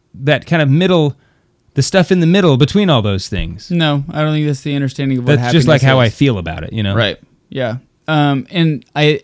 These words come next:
Speaker 2: I didn't come prepared for, to talk about this.
Speaker 1: Tell
Speaker 2: So
Speaker 1: us what you know, though.
Speaker 2: <laughs>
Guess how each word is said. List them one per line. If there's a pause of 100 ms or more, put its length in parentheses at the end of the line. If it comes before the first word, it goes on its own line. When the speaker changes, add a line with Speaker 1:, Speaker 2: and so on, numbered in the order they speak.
Speaker 2:
I
didn't
come
prepared
for,
to
talk
about
this.
Speaker 1:
Tell
Speaker 2:
So
Speaker 1:
us
what
you
know,
though. (360)
Speaker 2:
<laughs>